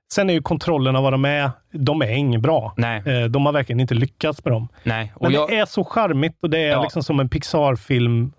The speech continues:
Speaker 1: Roligt och liksom mysigt och
Speaker 2: Och... det är det man gillar. Och så här,
Speaker 1: Mm.
Speaker 2: värld, alltså bandesignen överlag, alltså alla de här
Speaker 1: Ja.
Speaker 2: olika typerna av rum. Men sen är det någonting med så här, ja, men jag tycker inte att bossfighterna är så himla bra.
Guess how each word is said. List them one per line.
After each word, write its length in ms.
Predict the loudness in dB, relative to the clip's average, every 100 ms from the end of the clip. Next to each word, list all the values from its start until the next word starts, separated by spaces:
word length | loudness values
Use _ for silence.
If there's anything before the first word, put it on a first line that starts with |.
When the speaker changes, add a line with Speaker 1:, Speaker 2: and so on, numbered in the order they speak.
| _ -2
Speaker 1:
Roligt 560 | 0 2 2 0 _
och 120 | 0 0
liksom 400 | 2 2 4 4
mysigt 720 | 4 2 0 -4 -6 -4 0
och 180 | 2
Speaker 2:
Och... 100 | 2
det 100 | 2
är 40 | 0
det 140 | 0
man 140 | 0 0
gillar. 440 | 0 0 0 -4 -4
Och 160 | -2
så 80 | 0
här, 80 | 0
Speaker 1:
Mm. 100 | 0
Speaker 2:
värld, 380 | 0 -2 -2 -2
alltså 200 | -2 0
bandesignen 840 | 0 0 -2 -4 -2 -2 0 0
överlag, 520 | 0 0 2 2 0
alltså 180 | -2 0
alla 100 | 0
de 120 | 0
här 60 | 0
Speaker 1:
Ja. 40 |
Speaker 2:
olika 380 | -2 -2 -2 -4
typerna 360 | -4 -4 -2 -4
av 100 | -2
rum. 320 | 0 0 0
Men 300 | -2 -2 0
sen 180 | 0 0
är 120 | 0
det 60 |
någonting 340 | 0 -2 -2 -4
med 100 | -2
så 80 | -2
här, 80 |
ja, 40 | 0
men 120 | 0
jag 120 | 0
tycker 240 | -2 -4 -2
inte 140 | -2
att 60 | -2
bossfighterna 680 | -2 -4 -2 -2 -2 -2
är 60 | -2
så 120 | -2
himla 180 | -2 -2
bra. 340 | 0 0 -2